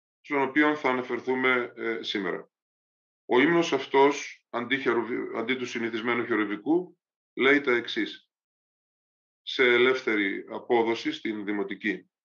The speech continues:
«Ας σιωπήσει κάθε άνθρωπος και ας σταθεί με φόβο και τρόμο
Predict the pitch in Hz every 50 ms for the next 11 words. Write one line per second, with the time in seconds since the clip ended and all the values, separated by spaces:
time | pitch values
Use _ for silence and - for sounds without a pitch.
0 | _ _ _ _ _ _ _ _ _ _ _ _ _ _ _ 127 135 131 - -
1 | - - - 143 127 123 120 120 123 - 156 165 165 160 - - 123 131 165 180
2 | - - _ _ _ _ _ _ _ _ _ _ _ _ _ _ _ _ - 151
3 | 160 156 - 151 135 127 117 - - 98 - - - - - - _ _ _ _
4 | _ _ _ _ _ _ _ _ _ _ _ - - 131 127 123 - - - 123
5 | 117 113 - - 131 131 147 170 170 - - _ _ _ _ _ _ _ _ _
6 | _ _ _ _ _ _ _ _ _ _ _ _ _ 120 127 135 131 127 123 117
7 | 110 - - _ _ - - - 151 147 151 156 147 170 170 165 - 139 131 -
8 | 135 131 139 139 131 127 135 151 165 - _